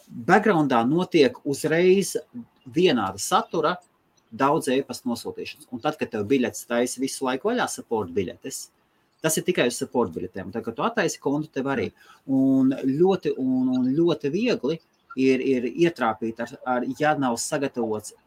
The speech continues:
ja nelieto profesionāls e-pastu serverus,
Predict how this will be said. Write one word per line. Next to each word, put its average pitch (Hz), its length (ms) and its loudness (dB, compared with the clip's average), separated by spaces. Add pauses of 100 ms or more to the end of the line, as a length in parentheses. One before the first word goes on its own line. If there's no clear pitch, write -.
(140)
ja 165 140 2 (140)
nelieto 143 640 -2
profesionāls 120 680 -4
e-pastu 123 640 -6 (100)
serverus, 185 600 -4